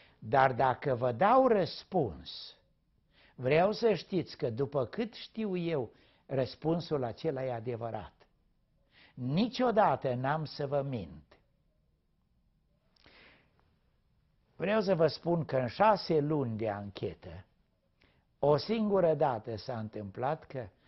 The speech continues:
am fost întrebat ceva despre o carte și dacă dădeam răspunsul, uh,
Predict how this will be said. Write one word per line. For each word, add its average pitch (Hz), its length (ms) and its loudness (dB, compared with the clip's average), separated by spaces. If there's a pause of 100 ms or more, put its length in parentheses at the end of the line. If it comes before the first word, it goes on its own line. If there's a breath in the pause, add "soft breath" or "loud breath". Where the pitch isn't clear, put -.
(220 soft breath)
am 123 200 -4
fost 160 300 -2
întrebat 123 580 -2
ceva 131 320 -4
despre 135 440 -8
o 98 140 -10
carte 101 640 -10 (840 soft breath)
și - 320 -4
dacă 131 360 2
dădeam 131 480 2
răspunsul, 123 1080 -4 (400 soft breath)
uh, - 100 -8